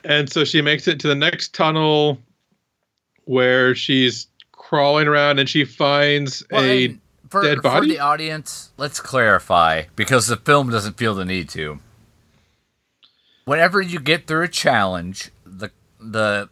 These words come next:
Speaker 2: Amazon Echo resets.
Speaker 1: Yeah.
Speaker 2: And then the time starts over for the next challenge.
Speaker 1: Yes.
Speaker 2: And,
Speaker 1: And you
Speaker 2: um,
Speaker 1: and crawl faster.
Speaker 2: Yeah, basically just crawl through the thing and do the, do a thing.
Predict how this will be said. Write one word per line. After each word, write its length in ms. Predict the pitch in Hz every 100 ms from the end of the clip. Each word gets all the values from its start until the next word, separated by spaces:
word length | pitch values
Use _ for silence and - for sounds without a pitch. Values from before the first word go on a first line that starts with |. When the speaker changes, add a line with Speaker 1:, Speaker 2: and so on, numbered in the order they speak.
| -
Speaker 2:
Amazon 600 | 123 147 120 139 139 135
Echo 540 | 135 123 107 92 92 - _ _
resets. 760 | 107 135 - 98 85 - - - _ _ _ -
Speaker 1:
Yeah. 260 | 180 160 - _ _ _ _ _
Speaker 2:
And 180 | 120 120
then 380 | 120 120 117 117 101
the 120 | 113
time 340 | - 131 135
starts 320 | 123 139 120 131
over 220 | 113 113
for 140 | -
the 140 | 120 135
next 380 | 147 147 - -
challenge. 680 | - 87 69 50 - - - _ -
Speaker 1:
Yes. 440 | 143 85 - - - _ _ _ _ _ _ _ _ _ _ _ _ _ -
Speaker 2:
And, 200 | 127 135
Speaker 1:
And 80 | 131
you 120 | 135
Speaker 2:
um, 500 | 110 95 85 80 73 _ _ _ - - -
Speaker 1:
and 240 | 139 -
crawl 280 | - 185 151
faster. 640 | - 107 87 - 92 107 - _ -
Speaker 2:
Yeah, 180 | 175
basically 480 | 117 180 190 156 135
just 200 | 113 113
crawl 280 | - 131 127
through 200 | 117 123
the 80 | 101
thing 340 | - 120 113
and 80 | 101
do 140 | 95 98
the, 120 | 85 _ -
do 180 | 107
a 40 | 95
thing. 380 | - 82 69